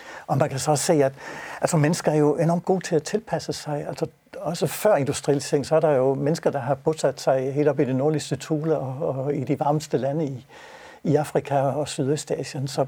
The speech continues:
så vi er jo også gode til, <laughs> øh, at finde ud af at leve de steder, selv hvor det er rigtig koldt eller rigtig varmt. Men det, der er, øh, forskellen, det er, at, øh,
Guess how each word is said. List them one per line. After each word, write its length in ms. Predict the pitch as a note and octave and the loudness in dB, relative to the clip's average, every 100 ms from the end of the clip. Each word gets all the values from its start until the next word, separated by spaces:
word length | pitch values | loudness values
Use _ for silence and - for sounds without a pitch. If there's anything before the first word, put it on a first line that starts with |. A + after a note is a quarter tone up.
| - - - | -4 -18 -4
så 140 | D3+ | -2
vi 160 | C3+ D3 | 2 4
er 60 | |
jo 100 | C#3 | 4
også 160 | F3+ - | 2 2
gode 220 | F3 F3+ | 0 0
til, 260 | - D#3 C#3+ _ _ | -2 -2 -2 _ _
<laughs> 240 | _ - | _ -8
øh, 160 | D3 G2 F3+ - - D#3 | -4 -2 -2 -4 -2 0
at 60 | |
finde 180 | F3 D#3+ | 4 6
ud 60 | D#3 | 6
af 80 | C#3 | 6
at 80 | C#3 | 6
leve 180 | F3 | 4
de 100 | E3+ | 2
steder, 320 | D3 D#3+ C#3+ C3+ | 2 4 4 2
selv 200 | - D#3+ | 0 2
hvor 140 | C3 C3+ | 4 4
det 80 | C#3 | 4
er 60 | |
rigtig 200 | C3+ C#3 | 2 0
koldt 260 | - C#3 C#3 | 0 0 2
eller 160 | B2 | -2
rigtig 280 | B2 - C#3 | -2 -4 -2
varmt. 260 | C3+ B2+ C#3 - - - - | -2 -2 -6 -16 -20 -20 -2
Men 120 | C#3+ | 2
det, 120 | F3+ G3+ | 4 4
der 60 | |
er, 260 | C3 - D3 - _ - - | 4 4 2 0 _ -14 -4
øh, 180 | D3 D3 | -2 -2
forskellen, 640 | - - G3+ - C#3+ C3+ C3 | -2 -4 -2 0 0 0 2
det 160 | D#3 | 4
er, 120 | D3+ D#3 - - - - - - - | 4 2 -4 -18 -18 -20 -20 -12 -2
at, 160 | D3+ - - | -2 -2 2
øh, 320 | D3+ C3+ C3 | 4 4 4